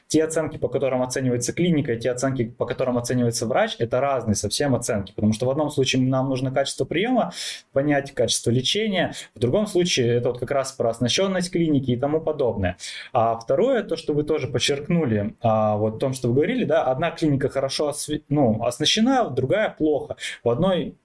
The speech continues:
случае врач хорошо оказал услугу, в другой плохо. Но вот вы только что сами указали о том, что врач, ну, в разных ситуациях, тут он хорошо оказал услугу, здесь плохо. Но если он оказал плохую услугу пациенту,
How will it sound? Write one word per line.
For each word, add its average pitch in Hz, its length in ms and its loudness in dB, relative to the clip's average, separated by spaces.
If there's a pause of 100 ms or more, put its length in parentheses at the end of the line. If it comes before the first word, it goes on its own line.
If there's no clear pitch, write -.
(140)
случае 175 400 4
врач 165 260 0
хорошо 180 420 0
оказал 156 280 -2
услугу, 131 340 0
в 101 80 -4
другой 190 400 -2 (340)
плохо. 156 460 4
Но 131 180 4
вот 160 160 -2
вы 180 80 2
только 185 280 -2
что - 160 -2
сами 170 340 0
указали 151 540 0
о 170 40 0
том, 170 160 -2
что - 160 -2
врач, 156 480 2 (260)
ну, 135 260 0 (260)
в 117 80 2
разных 170 340 2
ситуациях, 180 460 0 (260)
тут 180 160 4
он 139 80 2
хорошо 202 400 0
оказал 151 300 0
услугу, 123 340 2
здесь 202 240 -2
плохо. 170 440 2
Но 139 80 6
если 151 180 0
он 180 80 0
оказал 180 420 0
плохую 143 440 0
услугу 127 460 -2
пациенту, 160 720 0